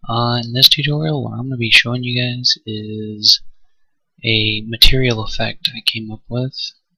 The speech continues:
uh, a while back for a sharpen, kind of a sharpen material effect.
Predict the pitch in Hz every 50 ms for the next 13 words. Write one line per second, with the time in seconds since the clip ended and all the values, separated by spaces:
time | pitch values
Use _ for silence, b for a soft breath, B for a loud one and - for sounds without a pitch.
0 | _ _ 110 104 104 107 110 110 117 120 110 113 110 107 110 110 110 110 110 107
1 | 107 107 113 113 110 107 110 110 110 - - - - - - - - - 113 110
2 | 110 110 110 107 107 107 107 107 - - 107 107 110 107 107 110 107 - - -
3 | 127 127 - - 120 113 117 - _ _ - _ _ _ _ _ _ _ _ _
4 | _ _ - 117 110 104 107 104 - - - 120 117 110 - - 117 113 113 113
5 | 113 117 - - - 113 107 107 104 107 110 104 - - _ _ - _ - 113
6 | - - 110 107 113 - - - - -